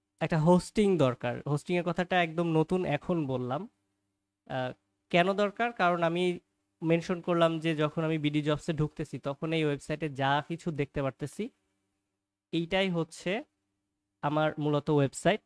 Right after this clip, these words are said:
বা এখানে রিসোর্স ফাইল থাকে, সব কিছু থাকে। তো এই ওয়েবসাইটটা রাখতে গেলে আমার, যেহেতু রিসোর্স ফাইল বা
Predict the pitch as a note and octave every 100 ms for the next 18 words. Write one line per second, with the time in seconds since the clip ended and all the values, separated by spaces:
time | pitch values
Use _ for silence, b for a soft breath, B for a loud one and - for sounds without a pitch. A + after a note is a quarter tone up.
0 | C#3+ C3 C3+ D3+ D3 C#3 - D#3 C#3 -
1 | C#3+ C#3 C#3+ - G#3 - _ - D#3+ -
2 | - C#3+ B2 A#2 B2 - D#3 - - F3+
3 | G3 F#3 E3 - F3 E3 F3+ D3 C#3 _
4 | E3 D#3 E3+ E3+ D3+ G3+ - _ _ _
5 | _ _ _ _ _ _ C#3+ E3 F#3 F#3+
6 | - G3 - - C#3+ D3 F3+ _ _ C3+
7 | C#3 C#3